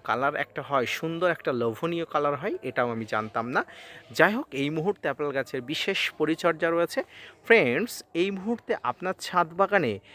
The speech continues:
একবার গাছে পিজিআর স্প্রে করে দিতে হবে। পিজিআরের মধ্যে আপনারা অবশ্যই, আ, আ, মিরাকুলান দিতে পারেন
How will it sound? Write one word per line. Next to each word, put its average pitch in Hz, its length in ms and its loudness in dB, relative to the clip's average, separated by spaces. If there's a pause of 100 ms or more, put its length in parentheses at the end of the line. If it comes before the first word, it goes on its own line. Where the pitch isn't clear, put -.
(220)
একবার 139 380 2
গাছে 127 400 2 (160)
পিজিআর 175 480 4
স্প্রে 135 300 -4
করে 135 200 -4
দিতে 139 240 -4
হবে। 160 280 0 (400)
পিজিআরের 214 580 4
মধ্যে 208 320 2
আপনারা 147 360 4
অবশ্যই, 131 640 2 (320)
আ, 131 320 8
আ, 127 180 2
মিরাকুলান 165 680 2
দিতে 180 200 -4
পারেন 196 300 -2